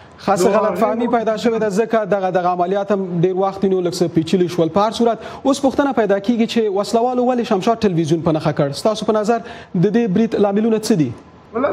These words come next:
Speaker 2: زه فکر کوم چې دا کم، کم خاص هغه د شمشاد په مقابل کې نه و. زه داسې وایم چې، اه، م-، زه کاش کې زه دا فکر حتی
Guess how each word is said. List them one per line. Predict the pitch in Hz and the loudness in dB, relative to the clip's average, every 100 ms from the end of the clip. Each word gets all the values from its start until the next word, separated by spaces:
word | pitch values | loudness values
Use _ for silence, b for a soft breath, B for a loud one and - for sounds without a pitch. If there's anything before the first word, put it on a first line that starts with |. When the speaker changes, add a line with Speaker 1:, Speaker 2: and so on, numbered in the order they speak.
| 208 | 0
Speaker 2:
زه | 285 302 - | 0 0 0
فکر | 285 - 269 | -2 0 0
کوم | - 339 | 0 0
چې | 247 | 0
دا | 233 254 | 2 2
کم، | 247 220 202 190 185 | 0 0 2 0 0
کم | 190 185 | -2 0
خاص | - 214 196 185 | 0 0 0 -2
هغه | 180 196 | 0 -2
د | 147 | -2
شمشاد | 160 135 196 190 | -2 0 0 -2
په | 160 | -4
مقابل | 135 135 135 180 180 | -4 0 0 0 0
کې | |
نه | 143 165 | 0 0
و. | 143 - B B B 147 | 0 -4 B B B -2
زه | 180 247 233 190 | 0 2 2 0
داسې | 233 | 0
وایم | 247 254 240 | 0 0 0
چې، | 226 214 B B 185 | 0 -2 B B 0
اه، | 208 | 2
م-، | 220 233 220 214 214 208 | 2 2 2 2 0 0
زه | 214 226 - | 2 0 0
کاش | - 240 - | 0 0 0
کې | 185 170 | -2 0
زه | 190 180 180 | 0 0 0
دا | 180 | 0
فکر | 175 190 185 190 | 0 0 0 0
حتی | 208 208 | 0 2